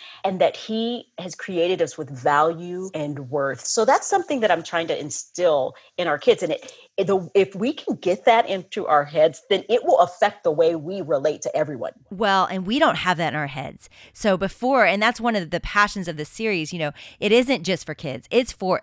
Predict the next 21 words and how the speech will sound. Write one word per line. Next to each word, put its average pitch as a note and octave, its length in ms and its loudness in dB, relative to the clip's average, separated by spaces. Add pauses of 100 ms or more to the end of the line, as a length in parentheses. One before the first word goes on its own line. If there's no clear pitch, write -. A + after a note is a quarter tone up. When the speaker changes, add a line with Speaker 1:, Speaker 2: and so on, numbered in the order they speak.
(160)
Speaker 2:
adults A3+ 480 -2
too, A3 200 -2
that E3+ 200 -4
we've C#4 220 0
gotta G3+ 240 0
know D#3+ 180 0
the C#3+ 140 -6
answers D3 380 -8
to - 100 -14
these D3 220 -10
things. - 340 -10 (260)
We've A#3+ 240 0
gotta A#3+ 260 2
understand D#3+ 500 -6
how D3+ 160 -2
creation D#3+ 520 -6
shapes - 380 -6 (140)
our A#3+ 220 2
view F3 280 -4
of D#3 100 -2
ourselves D#3+ 640 -2